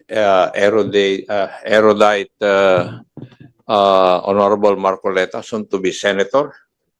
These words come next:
But there's a Supreme Court decision also, uh,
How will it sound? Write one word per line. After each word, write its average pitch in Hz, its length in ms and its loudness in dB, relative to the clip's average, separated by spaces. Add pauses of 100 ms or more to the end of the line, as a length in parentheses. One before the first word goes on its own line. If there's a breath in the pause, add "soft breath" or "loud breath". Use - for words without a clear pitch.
(480 loud breath)
But 123 180 0
there's 202 260 4
a 143 600 4 (720)
Supreme 202 440 2
Court 123 240 2
decision 123 480 0
also, 110 500 2 (840 soft breath)
uh, 95 720 2